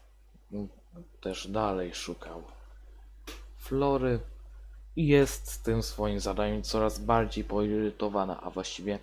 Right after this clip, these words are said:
brakiem sukcesów w tej dziedzinie.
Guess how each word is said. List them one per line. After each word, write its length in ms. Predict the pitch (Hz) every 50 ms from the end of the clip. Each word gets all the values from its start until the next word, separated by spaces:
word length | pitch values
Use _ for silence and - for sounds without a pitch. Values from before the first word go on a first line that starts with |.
| - - - - - - -
brakiem 400 | - 104 95 92 - - 95 95
sukcesów 760 | - - 101 - - - 120 113 107 - 101 95 - - - - -
w 120 | - -
tej 260 | - 85 87 90 87 82
dziedzinie. 540 | 92 95 95 92 95 98 98 92 85 80